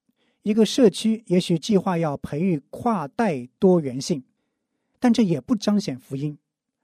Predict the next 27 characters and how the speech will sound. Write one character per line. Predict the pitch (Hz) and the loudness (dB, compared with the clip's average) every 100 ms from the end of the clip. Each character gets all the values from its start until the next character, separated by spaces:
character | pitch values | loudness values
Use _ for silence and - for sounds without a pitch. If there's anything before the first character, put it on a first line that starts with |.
| _ _ _ _ | _ _ _ _
其 | - 233 | -6 -2
他 | 220 240 240 | 0 2 4
纽 | 190 120 143 | 4 2 0
带 | 202 | -2
上 | 165 165 | 0 -4
的 | 135 | -6
合 | - 143 151 | -8 -4 -2
一 | 170 175 _ _ | -2 -6 _ _
或 | - 196 | 2 2
许 | 143 127 - | 2 -8 -4
都 | 220 240 | -2 -2
是 | - 143 | -4 -10
好 | - 104 | -12 -14
事， | - 151 - _ _ - | -10 -12 -14 _ _ -2
但 | 185 | -2
是 | 165 143 _ _ - | -2 -8 _ _ -2
当 | 262 | 0
我 | 220 | 2
们 | 127 127 | -2 -6
看 | - 156 | -8 -8
地 | - 185 | -6 -4
方 | 180 180 | -4 -2
教 | 220 | -2
会 | 180 220 | 0 -2
的 | 156 | -4
时 | - | -8
候， | - 143 | -6 -8